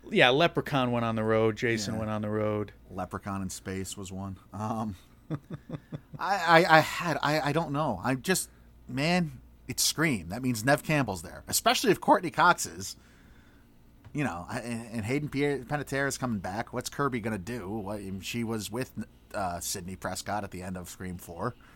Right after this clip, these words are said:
Speaker 1: Over under, thirty-five minutes of screen time. Dermot Mulroney gets it.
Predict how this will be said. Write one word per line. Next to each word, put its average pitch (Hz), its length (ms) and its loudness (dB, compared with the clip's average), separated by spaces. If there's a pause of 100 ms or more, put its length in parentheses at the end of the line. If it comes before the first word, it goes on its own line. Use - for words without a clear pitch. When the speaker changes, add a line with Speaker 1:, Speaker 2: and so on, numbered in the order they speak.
(580)
Speaker 1:
Over 151 340 4
under, 110 480 2 (720)
thirty-five 143 680 4
minutes 120 340 -4
of 107 60 -4
screen 123 400 -4
time. 104 560 -6 (580)
Dermot 117 420 4
Mulroney 107 640 0
gets 98 340 -4
it. - 140 -12